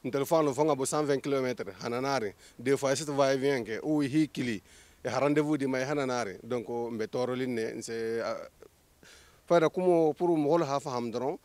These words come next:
man sa kanta hakilo to la immigration ko. Bakele, parce que sans immigration, bi, au nos jours de bi, Sénégal, c'est foutu.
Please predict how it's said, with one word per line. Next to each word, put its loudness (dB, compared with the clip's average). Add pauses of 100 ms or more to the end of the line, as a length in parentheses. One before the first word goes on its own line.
(380)
man -2
sa -2
kanta 0
hakilo -4
to -6
la -2 (100)
immigration -6
ko. -10 (220)
Bakele, 0
parce -6
que -8
sans -2
immigration, -2
bi, -4 (460)
au -2
nos 2
jours 2
de 0
bi, -4
Sénégal, -4 (280)
c'est -6
foutu. -8